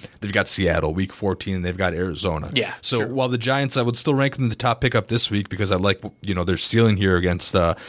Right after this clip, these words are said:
Speaker 1: against Ryan Finley and also, you know, their floor. You know, they've, they've managed a couple points. You know, they've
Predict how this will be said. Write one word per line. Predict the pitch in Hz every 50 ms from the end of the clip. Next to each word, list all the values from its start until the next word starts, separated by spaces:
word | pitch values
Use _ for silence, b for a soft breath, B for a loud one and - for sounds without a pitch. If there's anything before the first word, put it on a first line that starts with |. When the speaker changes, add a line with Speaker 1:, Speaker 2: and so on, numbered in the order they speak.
| B B B
Speaker 1:
against | - 90 87 90 87 - -
Ryan | 107 98 95 90
Finley | - - 123 127 113 110 104
and | 101
also, | 123 160 - - 147 131 117 104 -
you | 110 113
know, | 107 101
their | 95 95 85
floor. | - - - 101 120 143 143 104 92
You | 92 92
know, | 92 92
they've, | 92 101 107 101 - - -
they've | 95 - 107 117 113
managed | 113 113 127 139 135 110 104
a | 104 -
couple | - 127 117 - 107 98
points. | - 117 123 110 101 92 - -
You | 98
know, | 98
they've | 95 95 92 98